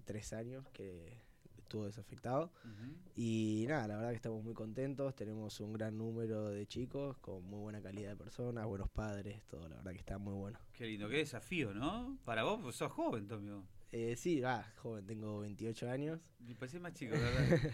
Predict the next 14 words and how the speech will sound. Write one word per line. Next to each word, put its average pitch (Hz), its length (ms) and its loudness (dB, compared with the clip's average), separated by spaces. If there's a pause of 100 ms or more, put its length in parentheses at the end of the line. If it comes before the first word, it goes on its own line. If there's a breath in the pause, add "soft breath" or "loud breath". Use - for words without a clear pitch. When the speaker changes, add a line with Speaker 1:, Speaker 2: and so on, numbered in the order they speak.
(140)
Speaker 1:
<laughs> - 80 -12
Speaker 2:
Pero 147 200 6
digo, 156 220 6
qué 170 120 2
desafío, 151 560 4
¿no? 131 180 0
Porque, 110 640 -2
eh, 82 340 -10
una 120 200 -2
cosa 127 200 0
es 120 80 0
ser 131 140 2
jugador, 139 720 6 (240)
¿viste? 107 480 -6